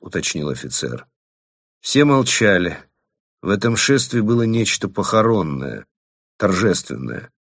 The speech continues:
Дверь открылась с очередным металлическим лязгом. Обстановка, словно пронизанная пурпуром, напоминала раскалённую конструкцию, едва покинувшую плавильную печь.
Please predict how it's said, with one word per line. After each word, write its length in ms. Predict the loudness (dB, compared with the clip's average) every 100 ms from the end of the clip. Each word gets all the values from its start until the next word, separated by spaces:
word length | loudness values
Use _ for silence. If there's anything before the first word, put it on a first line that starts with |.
| _ _ _ _ -4
Дверь 340 | 2 4 6
открылась 580 | 4 4 4 6 6 4
с 80 | 0
очередным 640 | 0 2 0 2 2 4 4
металлическим 840 | 2 2 0 0 0 0 0 0
лязгом. 600 | 4 2 2 -4 -8 -8 _ _ _ _ _ -6
Обстановка, 760 | -2 0 2 4 4 4 2 0
словно 420 | 2 2 2 2
пронизанная 800 | 4 4 4 2 2 2 2 -2
пурпуром, 720 | -2 0 2 2 0 0 0
напоминала 640 | -2 -2 0 2 4 4
раскалённую 840 | 2 0 0 2 4 4 2 2 0
конструкцию, 1040 | 0 0 -2 0 0 0 -4 0 2 2
едва 400 | 0 -2 2 2
покинувшую 840 | 2 -2 0 0 0 0 -2 0 -2
плавильную 800 | 0 0 2 0 0 0 0 -2
печь. 540 | -2 -2 -2 -8